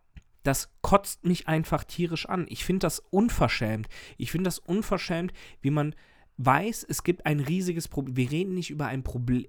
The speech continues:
über ein kleines Problem. Wir reden über ein Problem, was Menschen und insbesondere Frauen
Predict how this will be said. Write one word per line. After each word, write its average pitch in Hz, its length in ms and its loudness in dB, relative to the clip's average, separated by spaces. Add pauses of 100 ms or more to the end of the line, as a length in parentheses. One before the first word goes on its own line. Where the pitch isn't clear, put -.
über 127 220 -2
ein 123 160 -4
kleines 139 400 0
Problem. 107 420 -4
Wir 110 140 -4
reden 143 260 2
über 120 220 -4
ein 123 160 -4
Problem, 120 480 0 (360)
was - 380 -4
Menschen 147 560 -2
und 123 260 -4
insbesondere 135 680 -2
Frauen 139 520 0